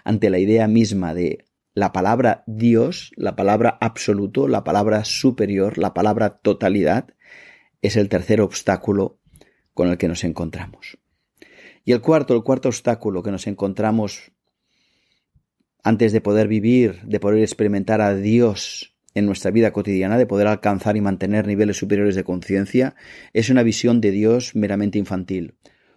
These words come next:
Un ser que te vigila,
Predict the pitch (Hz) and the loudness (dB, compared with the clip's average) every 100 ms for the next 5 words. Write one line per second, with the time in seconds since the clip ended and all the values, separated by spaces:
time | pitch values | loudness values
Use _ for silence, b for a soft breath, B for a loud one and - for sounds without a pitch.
0 | b - 147 135 - 156 156 170 170 - | b 0 2 2 -2 0 2 2 -2 -10
1 | _ _ _ _ _ _ _ _ _ _ | _ _ _ _ _ _ _ _ _ _
2 | _ _ _ _ _ - 131 - 160 147 | _ _ _ _ _ -4 -2 0 -2 0
3 | 135 - 107 82 55 | -4 -4 -6 -6 -14